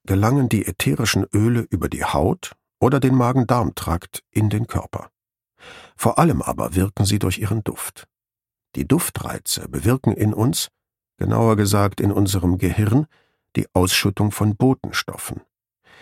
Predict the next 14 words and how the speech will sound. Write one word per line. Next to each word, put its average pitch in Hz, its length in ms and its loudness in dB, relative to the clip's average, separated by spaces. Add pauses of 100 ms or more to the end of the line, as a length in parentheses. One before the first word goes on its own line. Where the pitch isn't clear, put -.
chemischen 156 520 2
Substanzen, 117 720 0 (380)
die 110 100 0
für 139 180 0
die 135 120 2
Übertragung 98 800 0
von 104 240 0
Informationen 101 920 0
sorgen, - 440 -8 (520)
die - 120 -12
schmerzlindernd 135 800 0
agieren, 135 500 -2 (420)
Wohlbehagen 98 760 2
erzeugen 98 600 0